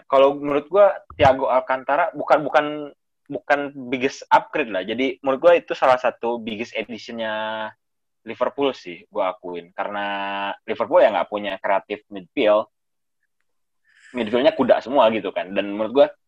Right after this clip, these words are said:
ini jadi nambah, nambah sebuah opsi lah buat Jurgen Klopp. Soalnya sebenarnya, eh, buat,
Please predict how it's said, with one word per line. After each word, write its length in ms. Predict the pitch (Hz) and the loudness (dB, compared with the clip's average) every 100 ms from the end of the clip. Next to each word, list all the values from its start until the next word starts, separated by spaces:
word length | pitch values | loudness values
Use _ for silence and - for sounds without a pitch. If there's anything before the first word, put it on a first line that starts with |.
| _ | _
ini 160 | 120 131 | -2 0
jadi 240 | 127 110 | 2 2
nambah, 320 | 110 104 101 _ _ _ | 2 2 0 _ _ _
nambah 280 | 120 131 127 | 2 6 6
sebuah 240 | - 127 123 | 4 4 4
opsi 240 | 120 - | 4 2
lah 160 | 127 95 | 2 2
buat 160 | 98 - | -2 -4
Jurgen 240 | 98 90 | -12 -8
Klopp. 240 | 90 90 _ _ _ _ _ _ _ | -4 -4 _ _ _ _ _ _ _
Soalnya 480 | 147 147 214 196 - - - - | 0 4 4 2 -2 -8 -6 -2
sebenarnya, 640 | 139 160 220 208 147 123 | 0 4 4 4 0 -8
eh, 400 | - _ - 113 | -12 _ 0 0
buat, 320 | 113 113 113 | 2 4 4